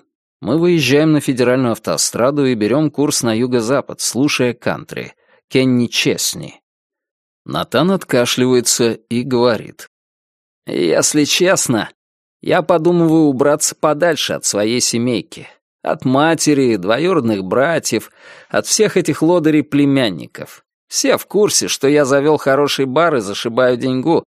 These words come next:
так что эти клоуны того и гляди явятся меня подоить. Пора сматываться». «И куда же?» — интересуюсь я сочувственно. «А, недалеко.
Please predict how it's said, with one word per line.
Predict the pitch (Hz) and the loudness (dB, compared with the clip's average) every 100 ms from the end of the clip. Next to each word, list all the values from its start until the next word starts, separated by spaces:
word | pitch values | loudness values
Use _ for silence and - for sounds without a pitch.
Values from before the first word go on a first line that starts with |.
| _ _ _ - | _ _ _ -6
так | - - | -4 -2
что | - 220 | 2 2
эти | 175 190 | 2 -2
клоуны | 170 175 196 190 | 2 2 2 0
того | 170 165 175 | 2 2 4
и | 185 | 2
гляди | 165 175 156 175 | 2 0 2 2
явятся | 151 139 143 147 - 160 | 4 4 2 0 -2 0
меня | 151 123 120 | 2 0 -2
подоить. | 160 143 147 117 98 - - _ _ _ _ _ - | -4 -2 0 2 0 -4 -10 _ _ _ _ _ -4
Пора | - 170 165 143 | -2 0 2 2
сматываться». | 151 143 117 107 - 85 - - - - _ _ _ _ _ _ _ _ _ - | 2 0 -2 -2 -6 -8 -6 -8 -10 -20 _ _ _ _ _ _ _ _ _ -8
«И | 110 | -6
куда | 104 113 101 104 104 | -2 -4 -2 -2 -2
же?» — | 117 127 _ _ | -2 -6 _ _
интересуюсь | 127 120 127 120 - 127 - | -2 0 0 0 2 0 2
я | 117 | 0
сочувственно. | 107 110 - 113 104 - 98 73 - _ _ _ _ _ _ _ _ _ - | 0 -2 -2 -2 -2 -4 -6 -6 -12 _ _ _ _ _ _ _ _ _ -8
«А, | 285 - 160 120 | -4 0 0 2
недалеко. | 143 147 175 180 160 220 120 | 2 2 2 2 2 2 2